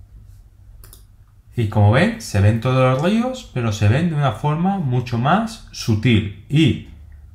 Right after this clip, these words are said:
se destacan más cuando están dentro de nuestras áreas de captación. Una opción es esta o otra opción el, el contrario. Solo tener dibujados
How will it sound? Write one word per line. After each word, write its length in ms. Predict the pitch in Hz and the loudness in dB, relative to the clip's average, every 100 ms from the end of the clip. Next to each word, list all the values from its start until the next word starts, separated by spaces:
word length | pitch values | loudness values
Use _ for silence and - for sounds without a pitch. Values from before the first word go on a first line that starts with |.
| - - - | -20 -20 -16
se 260 | - 117 | -2 2
destacan 580 | 104 98 - 147 160 156 | 2 2 2 0 0 -2
más 360 | 180 226 226 - | 0 -2 -4 -6
cuando 320 | 135 120 107 | -4 -2 -4
están 680 | 101 139 180 170 127 110 110 | 0 0 2 -2 -4 -4 0
dentro 680 | 127 170 165 - 190 220 - - | 0 0 -4 -2 -2 -2 -10 -10
de 500 | 120 139 208 - - - | -2 -2 -2 -6 -14 -4
nuestras 840 | 117 117 - 180 202 196 - - | -2 -2 -2 -2 -2 -2 -16 -10
áreas 300 | - 101 104 | 0 2 2
de 20 | 104 | 2
captación. 680 | 98 - 107 190 160 92 - - - - - | 0 -2 -2 0 0 -2 -10 -20 -20 -20 -8
Una 260 | - 98 104 | 4 6 6
opción 320 | 98 131 123 | 4 -2 0
es 160 | 110 165 | -2 -2
esta 580 | 165 - 220 233 - - | -4 -4 -4 -4 -10 -10
o 360 | 143 190 233 | -2 -2 -2
otra 240 | 113 107 117 | -4 -2 -2
opción 240 | 101 143 | -2 -2
el, 240 | 170 185 - | -2 -4 -4
el 160 | 127 | -4
contrario. 720 | 104 107 98 113 113 87 73 - - - - - - - - - - | 0 2 4 6 6 4 -4 -10 -18 -20 -20 -20 -20 -20 -20 -20 -20
Solo 640 | - - 107 110 135 - - | -16 2 6 6 6 2 -4
tener 580 | 117 117 117 107 104 - | -2 2 2 2 -2 -2
dibujados 960 | 110 107 101 120 160 196 226 - - | 2 2 4 4 2 0 -6 -14 -20